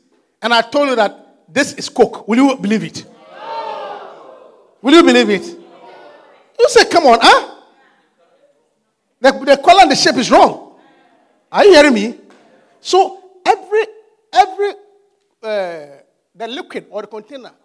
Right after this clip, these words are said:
is in a particular shape. Hallelujah. So is the anointing. Therefore, to carry a certain anointing, your vessel must change. Are you hearing me? Because certain vessels cannot contain certain anointings.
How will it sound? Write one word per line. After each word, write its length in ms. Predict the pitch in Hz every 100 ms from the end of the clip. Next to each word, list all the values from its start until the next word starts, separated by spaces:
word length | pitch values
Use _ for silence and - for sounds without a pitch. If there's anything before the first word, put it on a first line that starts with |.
| _
is 200 | - -
in 100 | 233
a 40 | 208
particular 420 | 190 - 254 254
shape. 240 | - 196 _ _ _ _ _ _ _ _
Hallelujah. 560 | - 240 196 196 151 - _ _ _ _ _ _
So 360 | - - 349
is 140 | 285 190
the 100 | 196
anointing. 400 | 214 226 - 139 _ _ _ _ _ _ _ _ _ _ _ _
Therefore, 300 | 381 - 294
to 100 | 277
carry 360 | - 392 403
a 60 | -
certain 340 | - 294 320
anointing, 500 | 202 214 214 214 196 _ _ -
your 160 | 220
vessel 320 | 233 320 330
must 200 | 269 -
change. 420 | - 233 165 - - _ _ _ _ _ _ _ _ _ _ _ _ _ _ _
Are 120 | - 302
you 80 |
hearing 160 | 269 254
me? 180 | 175 180 _ _ _ _ 226
Because 300 | 226 285 285
certain 300 | 381 415 220
vessels 340 | 311 320 -
cannot 380 | - 240 277 -
contain 500 | 226 - 302 226 156
certain 340 | 214 - 208 - _ _ _ _ _ _ _ _ _
anointings. 640 | 170 180 190 185 135 _